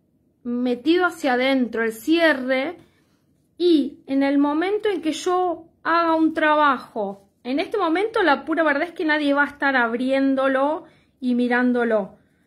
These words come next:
Pero muchas veces el trabajo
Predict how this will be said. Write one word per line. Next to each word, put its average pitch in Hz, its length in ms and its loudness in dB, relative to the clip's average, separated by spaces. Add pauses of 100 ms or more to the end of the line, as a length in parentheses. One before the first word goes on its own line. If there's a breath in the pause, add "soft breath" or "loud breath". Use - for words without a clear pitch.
(220 soft breath)
Pero 285 260 0
muchas 392 360 -2
veces 349 500 -4 (160)
el 254 220 -6
trabajo 277 760 -2